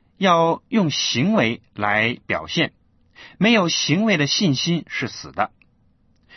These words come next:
约书亚记六章七到十四节记载了约书亚吩咐以色列民顺服上帝的带领，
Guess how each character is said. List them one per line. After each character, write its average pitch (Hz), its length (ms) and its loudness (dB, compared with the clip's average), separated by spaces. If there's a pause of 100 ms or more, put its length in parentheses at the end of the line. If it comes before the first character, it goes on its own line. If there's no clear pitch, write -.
(200)
约 247 220 4
书 233 180 0
亚 180 220 2
记 190 160 0
六 185 320 0
章 127 340 -2
七 - 260 -4
到 123 180 0
十 - 220 -2
四 202 260 -4
节 92 260 -8 (360)
记 208 180 0
载 131 140 4
了 110 220 0 (140)
约 226 200 2
书 214 220 -2
亚 180 240 2 (140)
吩 208 220 0
咐 170 260 -4
以 104 220 0
色 220 220 -2
列 185 140 0
民 107 280 -2 (160)
顺 170 380 -2
服 104 220 -6
上 131 280 0
帝 90 80 -10
的 87 140 -10
带 135 200 0
领， 80 240 -12